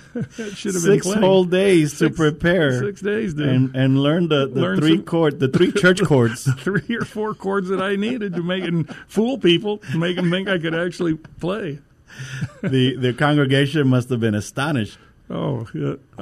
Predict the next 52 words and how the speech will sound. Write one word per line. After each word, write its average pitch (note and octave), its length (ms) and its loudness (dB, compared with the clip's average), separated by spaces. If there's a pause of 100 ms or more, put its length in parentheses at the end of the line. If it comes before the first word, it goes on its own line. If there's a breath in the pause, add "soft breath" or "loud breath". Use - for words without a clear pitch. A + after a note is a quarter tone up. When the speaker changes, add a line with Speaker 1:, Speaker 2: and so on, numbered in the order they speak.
Speaker 2:
Wow, C#3 300 -4
this F3+ 200 0
guy A2 260 -2
Speaker 1:
It, F#2 40 -4
Speaker 2:
is F2 160 -10
talented. D#3 600 -6
Speaker 1:
it A3 140 -10
was, G#3 220 -8
it F#3 100 -4
was G3+ 140 -8
strange. C#3 520 -4
I've E3 160 -6
gotten G3 220 -8
a C3+ 60 -4
lot C#3 220 -2
better. C#3 300 0
I C#3 80 -4
know C#3+ 300 -6
about C3 300 -8
eight C3+ 200 -6
chord-, C3 220 -12
I D3+ 80 -4
know D#3 140 -2
about C3 240 -8
twice C#3+ 260 -8
as E3+ 100 -10
many C3 200 -8
chords C3+ 160 -2
Speaker 2:
Yeah. C3 180 -2 (400)
Speaker 1:
now, D3+ 80 -8
Speaker 2:
<laughs> - 120 -20
Speaker 1:
probably D3 360 -8
eight D3+ 140 -4
or D3 80 -4
nine. D#3 340 -8 (1080 loud breath)
Speaker 2:
So F3+ 160 2
that E3+ 160 2
pastor E3 280 0
was C#3 120 0
not C3+ 180 -2
as A#2 120 -2
crazy A2+ 400 0
as G#2 160 -4
you G#2+ 80 -2
initially G#2+ 360 -2
thought G2 280 -6
that G2 180 -8
Monday F#2+ 240 -4
morning. F2+ 380 -4 (160)
Speaker 1:
That's D3+ 180 -10
right. C#3+ 300 -10 (160)
<laughs> - 140 -8